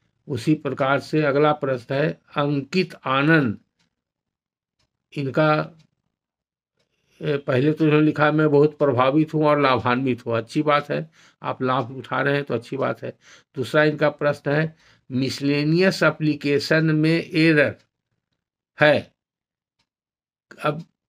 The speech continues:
किस तरह का मिसलेनियस एप्लीकेशन है, ये वेग है, अधूरा है, लेकिन हम मान के चल रहे हैं मिसलेनियस एप्लीकेशन सिविल कोर्ट के बारे में आप बोल रहे होंगे, उसमें कोई एरर है तो उस एरर के हिसाब से कोई गलती हो गई है तो वो रिजेक्ट हो जाएगा,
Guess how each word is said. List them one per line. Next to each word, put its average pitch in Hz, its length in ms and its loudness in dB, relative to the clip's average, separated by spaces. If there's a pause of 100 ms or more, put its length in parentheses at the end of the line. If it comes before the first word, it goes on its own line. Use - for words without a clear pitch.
(140)
किस 196 240 0
तरह 165 220 4
का 165 160 4
मिसलेनियस 156 520 0
एप्लीकेशन 143 640 -2
है, 151 140 0
ये 143 240 -2
वेग 135 320 0
है, 147 200 2
अधूरा 131 380 0
है, 123 260 -4 (480)
लेकिन 131 240 -2
हम 135 100 0
मान 143 280 2
के 160 100 0
चल 156 160 0
रहे 151 160 2
हैं 147 60 0
मिसलेनियस 143 680 -2
एप्लीकेशन 139 640 -4
सिविल 139 360 -6
कोर्ट 135 280 -6 (240)
के 139 100 -2
बारे 123 300 -2
में 127 120 -4
आप 120 100 -2
बोल 120 260 -4
रहे 117 100 -10
होंगे, 120 340 -12 (380)
उसमें 147 400 -2
कोई 151 320 0
एरर 156 360 4
है 123 300 -2 (320)
तो 147 100 -2
उस - 180 -8
एरर 165 380 4
के 160 140 -2
हिसाब 147 460 0
से 147 280 -2 (220)
कोई 131 120 -4
गलती 127 360 -2
हो 143 180 4
गई 113 200 0
है 135 280 -4 (360)
तो 143 80 0
वो 151 120 4
रिजेक्ट 143 460 -2
हो 151 140 2
जाएगा, 165 600 2